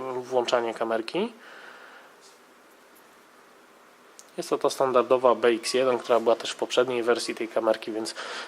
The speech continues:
można te akcesoria sobie stosować zamiennie.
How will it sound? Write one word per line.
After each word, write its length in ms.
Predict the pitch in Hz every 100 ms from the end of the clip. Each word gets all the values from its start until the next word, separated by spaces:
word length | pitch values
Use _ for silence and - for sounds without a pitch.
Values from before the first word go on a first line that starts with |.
| -
można 280 | 120 127 120
te 100 | 120
akcesoria 460 | - 117 120 120
sobie 240 | 113 127 -
stosować 560 | - - 123 117 - 131
zamiennie. 600 | 123 131 123 113 131 190